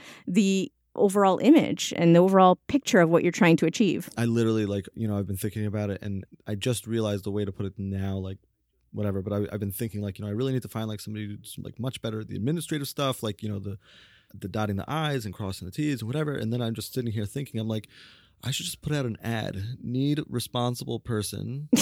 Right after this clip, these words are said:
Speaker 1: <laughs>
Speaker 2: to oversee <laughs> all the little things."
Speaker 1: <laughs> To save my butt.
Speaker 2: Um,
Speaker 1: <laughs>
Speaker 2: yeah, you know, I'm saying, like, as entrepreneurs, right, as big thinkers, as, as idea people,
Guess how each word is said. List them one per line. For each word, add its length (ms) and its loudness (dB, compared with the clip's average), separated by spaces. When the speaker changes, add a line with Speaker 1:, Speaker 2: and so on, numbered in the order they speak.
Speaker 1:
<laughs> 440 8
Speaker 2:
to 140 -2
oversee 760 2
<laughs> 180 4
all 80 4
the 460 4
little 320 10
things." 1040 4
Speaker 1:
<laughs> 300 -10
To 80 10
save 260 12
my 160 12
butt. 360 10
Speaker 2:
Um, 360 12
Speaker 1:
<laughs> 340 4
Speaker 2:
yeah, 540 8
you 260 0
know, 220 2
I'm 120 -4
saying, 220 -2
like, 240 -2
as 160 0
entrepreneurs, 640 0
right, 240 2
as 200 -2
big 220 0
thinkers, 580 0
as, 480 -2
as 200 -4
idea 360 0
people, 540 -4